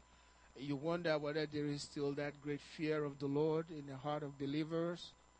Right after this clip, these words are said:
No fervency. What about the word of God that says to the church, "I have something against you because you've lost your first love"?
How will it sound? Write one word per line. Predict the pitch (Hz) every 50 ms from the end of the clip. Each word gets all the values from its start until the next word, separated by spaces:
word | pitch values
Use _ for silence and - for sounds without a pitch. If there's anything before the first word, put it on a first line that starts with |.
| - - - - - - -
No | 147 156 165 165
fervency. | 160 - - 170 170 170 160 170 175 175 175 - - 196 185
What | 175 170 180 190
about | 202 196 170 170 170 165 170
the | 170
word | 160 160 170 175 180 180
of | 175 170 147
God | 160 165 175 180 180
that | 170 165 156 151
says | - - 180 175 180 180 170 - - - - - - - - - - - - -
to | 165 165 160 156 151 151
the | 151 151
church, | - - - - 202 202 190 185 - - - - - - - - - - - - - - - - -
"I | - 151
have | 151 160 175 190 -
something | - - 208 196 196 - - 190 196 190
against | 175 170 160 165 170 180 185 - -
you | 208 190
because | 175 185 180 - 190 190 - -
you've | 214 185 175
lost | 175 170 175 196 196 - -
your | - 185 170
first | - - 214 208 214 -
love"? | - 208 208 226 214 151